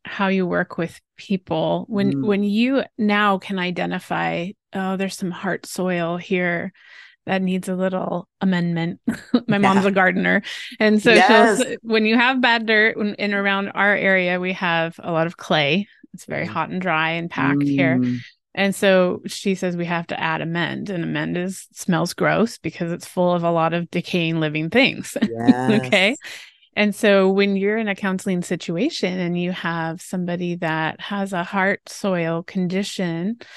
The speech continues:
Speaker 1: like in, in your book, for example, you mentioned a woman who came to you that said, "My husband's thought life is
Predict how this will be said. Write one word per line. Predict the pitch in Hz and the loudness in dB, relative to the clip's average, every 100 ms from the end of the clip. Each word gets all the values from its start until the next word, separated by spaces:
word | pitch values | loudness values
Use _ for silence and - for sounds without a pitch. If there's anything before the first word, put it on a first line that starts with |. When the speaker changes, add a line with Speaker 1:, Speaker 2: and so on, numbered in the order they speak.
| - - | -20 -6
Speaker 1:
like | 185 185 | -4 0
in, | 190 - | -2 0
in | 208 | 0
your | 202 175 | 2 2
book, | 185 170 | 0 -2
for | - 185 | -4 -4
example, | 180 175 170 185 | -4 -4 -4 -4
you | 175 170 | -4 -4
mentioned | 165 175 - 175 165 165 - - - | -4 -6 -6 -6 -4 -6 -10 -20 -6
a | 190 | -2
woman | 175 185 185 180 180 | 2 2 2 2 0
who | 185 | -2
came | - 175 170 | -2 -2 -2
to | 180 | -2
you | 170 165 165 | -2 0 -2
that | 165 170 - | -2 -6 -4
said, | 165 160 | -4 -4
"My | 170 180 | -4 -4
husband's | 220 240 185 175 - | -2 -4 -4 -6 -8
thought | - 185 - | -2 0 0
life | 170 139 180 | -2 -4 -8
is | - 180 180 | -6 -6 -8